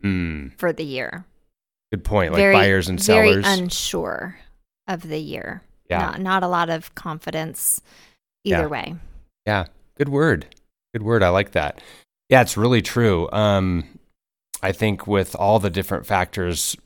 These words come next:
Speaker 1: you didn't have a lot of confidence from sellers, you didn't have a lot of confidence from buyers either.
Speaker 2: And we didn't know what was going on.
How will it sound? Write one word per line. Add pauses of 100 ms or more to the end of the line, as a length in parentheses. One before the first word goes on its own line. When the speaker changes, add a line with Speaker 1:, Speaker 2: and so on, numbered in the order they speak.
(160)
Speaker 1:
you
didn't
have
a
lot
of
confidence
from
sellers,
you
didn't
have
a
lot
of
confidence
from
buyers (640)
either. (280)
Speaker 2:
And
we
didn't
know
what
was
going
on.